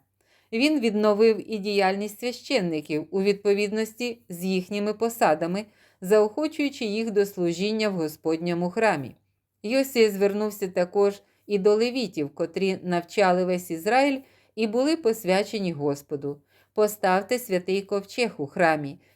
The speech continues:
який збудував ізраїльський цар Соломон, син Давида. Немає необхідності носити його на плечах. Відтепер служіть Господу, вашому Богові, та його народові Ізраїлю. Будьте готові до служіння за вашими батьківськими родинами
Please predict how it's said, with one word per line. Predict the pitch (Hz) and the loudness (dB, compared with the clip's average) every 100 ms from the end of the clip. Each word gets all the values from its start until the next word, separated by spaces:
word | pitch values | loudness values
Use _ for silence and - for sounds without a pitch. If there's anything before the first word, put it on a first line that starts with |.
| - | -2
який | 190 190 190 | -2 2 2
збудував | 180 180 175 170 185 190 190 | 2 0 0 2 2 0 -4
ізраїльський | 175 175 175 180 180 | -2 0 0 0 -6
цар | 180 180 170 | -2 -2 -2
Соломон, | 180 190 190 202 202 147 147 _ | -2 -2 0 0 -2 -4 -6 _
син | - - 170 165 | -16 -4 -2 0
Давида. | 180 196 202 147 127 - _ _ - | 0 2 0 0 -8 -16 _ _ -8
Немає | 220 262 277 190 | -2 2 4 4
необхідності | 180 185 180 - 208 196 185 - 180 - | 2 0 -2 -4 -2 -2 -4 -2 -2 -2
носити | 202 247 - 226 180 175 | -4 -6 0 0 2 2
його | 180 180 | 2 2
на | 175 180 | 0 0
плечах. | 208 208 208 143 143 _ _ _ - | 0 0 0 -2 -2 _ _ _ -4
Відтепер | 196 220 214 202 214 226 240 _ | -2 0 0 2 4 2 2 _
служіть | - 208 202 190 208 | -8 -2 0 0 -4
Господу, | 196 233 247 233 156 143 143 - | -2 0 0 -2 -8 -6 -8 -6
вашому | 165 185 180 202 190 | 0 2 0 -2 -4
Богові, | 196 247 226 156 139 - _ _ | -2 2 2 0 -4 -10 _ _
та | - | 0
його | 185 165 175 214 | 2 2 2 2
народові | 233 175 165 175 175 | 2 0 0 -2 -4
Ізраїлю. | 190 196 190 226 226 156 143 135 _ _ _ | -6 -6 -2 2 2 2 -2 -8 _ _ _
Будьте | 190 277 311 320 | -2 0 2 2
готові | 294 302 302 262 262 | 4 4 4 4 4
до | 226 233 | -2 -4
служіння | 220 226 202 233 226 208 | -2 -2 0 -2 0 0
за | 196 180 | 2 4
вашими | 196 202 214 202 | 4 2 0 -2
батьківськими | 185 175 - 190 185 - 185 | 0 -2 -2 -4 -4 -4 -2
родинами | 170 170 185 254 160 139 131 | 0 0 0 0 -2 -6 -10